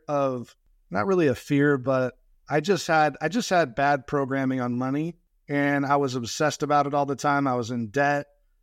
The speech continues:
I was always trying to get myself out of debt. And since listening to the subconscious reprogramming, like, I don't even fucking look at my bank account. Like, it's just, I know that that shit's there. And it's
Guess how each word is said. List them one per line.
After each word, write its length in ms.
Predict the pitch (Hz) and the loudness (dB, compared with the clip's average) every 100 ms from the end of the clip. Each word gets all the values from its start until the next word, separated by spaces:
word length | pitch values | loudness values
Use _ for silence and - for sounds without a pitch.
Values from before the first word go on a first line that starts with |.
| _ _ | _ _
I 60 | 127 | -6
was 140 | 127 | 0
always 180 | 147 127 | 0 0
trying 180 | 160 139 | 0 0
to 60 | |
get 120 | 135 | 0
myself 360 | 139 123 147 123 | -2 -2 -2 0
out 140 | 135 | 0
of 160 | 117 104 | -2 -2
debt. 300 | 135 139 139 _ _ _ _ - | 0 0 -2 _ _ _ _ -6
And 160 | 139 131 | -4 0
since 280 | 180 165 | 0 0
listening 340 | 170 156 160 147 | 0 -2 -2 -2
to 120 | 156 | -2
the 80 | 143 | -2
subconscious 500 | - 139 151 135 131 | -2 0 0 0 -2
reprogramming, 640 | 147 123 147 139 151 147 | -2 0 0 2 2 0
like, 180 | 139 127 | 0 -2
I 120 | 127 | 0
don't 100 | 147 | 0
even 220 | 170 151 117 | 2 0 -2
fucking 420 | 151 139 131 120 | -2 -2 -2 -2
look 160 | 120 | -4
at 80 | 123 | -4
my 80 | 117 | -4
bank 300 | 110 120 113 | -2 -4 -4
account. 360 | 113 120 117 117 _ | -8 -6 -6 -8 _
Like, 140 | 123 - | -10 -6
it's 160 | 131 | -4
just, 280 | - 127 - | -2 -2 -2
I 80 | 135 | 0
know 160 | 139 139 | 2 2
that 120 | 123 - 143 131 | 0 -6 -12 -2
that 180 | 127 | -2
shit's 300 | - 139 - | 0 -2 -2
there. 400 | - 120 110 101 - - - | -2 -2 -2 -10 -20 -20 -2
And 180 | 139 147 | 0 0
it's 220 | 147 | -4